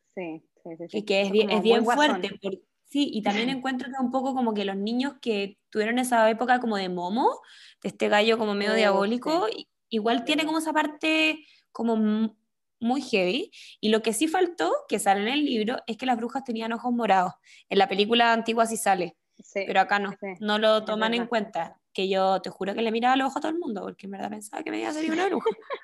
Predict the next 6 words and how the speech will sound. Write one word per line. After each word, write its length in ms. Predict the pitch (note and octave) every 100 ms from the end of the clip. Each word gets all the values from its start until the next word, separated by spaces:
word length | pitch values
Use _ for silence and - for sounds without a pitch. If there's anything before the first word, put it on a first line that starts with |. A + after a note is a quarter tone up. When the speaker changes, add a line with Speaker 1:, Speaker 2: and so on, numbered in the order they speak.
| -
Speaker 2:
<laughs> 2250 | D#4 D4+ E4 F4+ - G#4 - _ _ _ _ - A#4 G#4 G4 E4+ E4 E4 D4 B3 A#3+ A3+ _ - _ _ - -
Así 260 | A3 A#3+
Speaker 1:
Lo 60 | B3+
Speaker 2:
que 340 | B3 B3 A#3 A3
ahí, 160 | A3+
Speaker 1:
identificaba. 260 | A3 G3+ F#3+